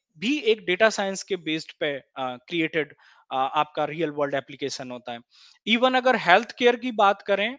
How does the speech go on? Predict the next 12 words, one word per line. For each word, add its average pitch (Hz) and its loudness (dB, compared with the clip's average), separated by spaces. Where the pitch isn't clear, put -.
अ, 165 0
हेल्थ 190 2
केयर 214 0
में 214 -4
डेटा 185 2
साइंस 196 -8
यूज़ 180 -12
होता 170 -4
है। 165 -4
Not 247 4
only 269 0
to 277 -2